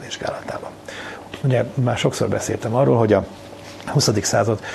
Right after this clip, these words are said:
fizika történetén lényegében a szimmetriák felfedezésének és eluralkodásának a története volt. Maga a speciális relativitás elmélet is arról szól, hogy a világ szimmetriái nem olyanok, mint amiket korábban gondoltak, mint amit,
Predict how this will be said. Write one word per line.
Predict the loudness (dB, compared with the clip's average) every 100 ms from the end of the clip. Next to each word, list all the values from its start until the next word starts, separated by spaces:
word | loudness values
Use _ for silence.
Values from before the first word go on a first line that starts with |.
| -10 -6
fizika | 0 2 2 2
történetén | 2 2 0 0 2
lényegében | 4 4 4 2 2
a |
szimmetriák | 2 4 4 2 2 0 2
felfedezésének | 2 2 2 0 0 0 0 -2 -2
és | 0
eluralkodásának | 2 2 2 -2 -2 -4 -4 -6 -6 -6
a | -8 -10 -10 -8 0
története | 0 2 0 0 2
volt. | 2 4
Maga | 4 4
a | 2
speciális | 2 2 4 2 2 0
relativitás | -2 -2 -4 -4 -4 -4
elmélet | -4 -2 -4 -4
is | -4
arról | -2 -2 -4
szól, | -4 0 0 -2 -8 -8 -8 -4
hogy | 0 2
a |
világ | 4 4 4
szimmetriái | 2 2 2 0 0 2 4 4
nem | 6 6
olyanok, | 6 4 2 0
mint | -2 0
amiket | -2 -2 -4
korábban | -2 0 0 -2 -2
gondoltak, | -2 0 -2 0 -2 -2
mint | -2 -2
amit, | -2